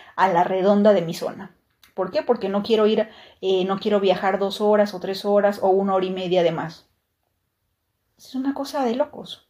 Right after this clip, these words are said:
Ni tanto locos, yo no sé si, yo realmente creo que los locos están más conscientes que uno.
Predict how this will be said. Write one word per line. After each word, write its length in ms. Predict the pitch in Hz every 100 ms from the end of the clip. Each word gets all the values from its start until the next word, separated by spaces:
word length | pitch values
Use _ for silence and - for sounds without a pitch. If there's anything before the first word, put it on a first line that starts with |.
| _ _ _ _ _ _ _ _ _ _ _ _ _ _ _ _ _ _ _ _ _ -
Ni 200 | 208 202
tanto 340 | 233 226 196
locos, 320 | 196 269 -
yo 100 | 196
no 120 | 208 208
sé 120 | 208
si, 360 | 202 185 - - - - - _ _ _ _ _ _ _ _ _ _
yo 180 | 208 208
realmente 400 | 208 208 196 196
creo 180 | 196 190
que 100 | 175
los 180 | 180
locos 260 | 226 - 247
están 260 | 180 202 196
más 180 | 226
conscientes 460 | - 208 220 220 -
que 100 | 165
uno. 340 | - 160 180